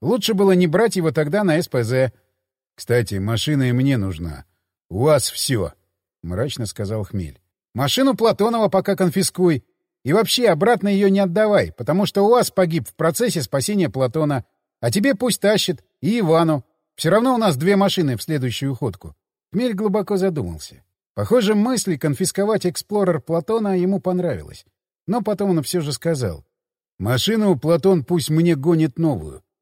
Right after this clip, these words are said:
Мне грузы возить. Лучше пикап большой или фургон. А Ивану сам заплачу, не буду завтраками кормить, чтобы чего не вышло.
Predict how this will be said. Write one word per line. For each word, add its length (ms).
Мне 280
грузы 340
возить. 460
Лучше 340
пикап 360
большой 480
или 140
фургон. 560
А 100
Ивану 320
сам 280
заплачу, 420
не 140
буду 240
завтраками 520
кормить, 460
чтобы 300
чего 240
не 120
вышло. 400